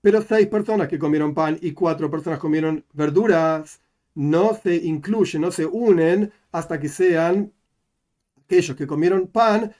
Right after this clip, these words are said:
la mayor parte de un minyan, de un quórum de diez personas, que se pueda reconocer que son la mayor parte. No alcanza con seis, que es la mayoría de diez, sino que tiene que ser siete.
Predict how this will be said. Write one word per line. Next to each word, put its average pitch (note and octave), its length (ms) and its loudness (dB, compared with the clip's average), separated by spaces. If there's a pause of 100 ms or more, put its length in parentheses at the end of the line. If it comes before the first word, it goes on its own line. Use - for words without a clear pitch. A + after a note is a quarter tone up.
la D#3 200 0
mayor D#3 560 -2
parte F#3+ 380 0
de C#3+ 60 2
un D3+ 180 2
minyan, E3+ 380 2
de C#3 60 -2
un C#3 140 -2
quórum F#3 280 2
de C#3+ 100 0
diez F#3 140 4
personas, A#3+ 560 -2 (220)
que G3 80 -2
se D#3+ 100 0
pueda A#3+ 160 2
reconocer G3 420 0
que B3+ 60 -6
son G#3+ 120 -2
la G3+ 60 2
mayor D#3 220 -2
parte. D3+ 220 -4
No F3+ 60 -2
alcanza B3 260 -2
con F#3 160 2
seis, F3 560 0 (240)
que F#3 60 -2
es D3 60 0
la D#3 100 0
mayoría F3+ 840 0 (160)
de D3+ 180 0
diez, D3+ 420 0
sino E3+ 140 -2
que D#3 60 -4
tiene G3+ 160 4
que F3+ 60 -4
ser F#3 120 -2
siete. - 540 -6